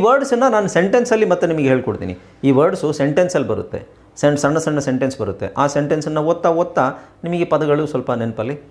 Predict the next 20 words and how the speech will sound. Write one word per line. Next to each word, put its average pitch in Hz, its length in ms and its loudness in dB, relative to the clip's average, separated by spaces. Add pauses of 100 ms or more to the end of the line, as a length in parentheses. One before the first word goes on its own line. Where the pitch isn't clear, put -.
ಇರುತ್ತೆ. - 260 -12 (340)
ಓಕೆ, 151 140 0 (560)
ಆ, 143 80 2 (760)
ಇ-, - 80 -16 (640)
ಆಯಿತು 123 240 -2
ಅನಿಸುತ್ತೆ. 113 340 -6 (120)
ಇಲ್ಲ, 131 100 -2 (200)
ಇನ್ನೊಂದು 135 300 -2
ಇದೆಯಲ್ಲ, 117 240 -2 (260)
ಸೆಟ್ 147 200 -2 (300)
ಟ್ವೆಲ್ವ್. 104 240 0 (400)
ಓಕೆ, 98 180 -2 (680)
So 208 80 4 (100)
ಸೆಟ್ 254 120 2 (100)
ಟ್ವೆಲ್ವ್ 208 260 4
ನೋಡಿ. 147 160 4 (1700)
<coughs> - 400 -2 (840)
Water, 196 380 2 (380)
water, 202 360 0 (320)
water. 147 340 2